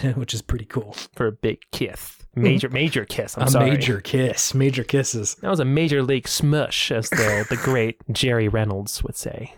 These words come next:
Speaker 1: A triple, a triple A smush.
Speaker 2: Triple A
Speaker 1: Love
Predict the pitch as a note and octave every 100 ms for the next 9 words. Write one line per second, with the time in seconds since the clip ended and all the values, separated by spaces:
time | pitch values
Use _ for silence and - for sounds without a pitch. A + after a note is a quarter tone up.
0 | - C3 - - E3 C#3 - - - D#3
1 | - - D#3 D#3+ B2+ B2+ A#2+ B2+ A2+ -
2 | A#2+ A#2 G2+ - - E3 - - C#3 C3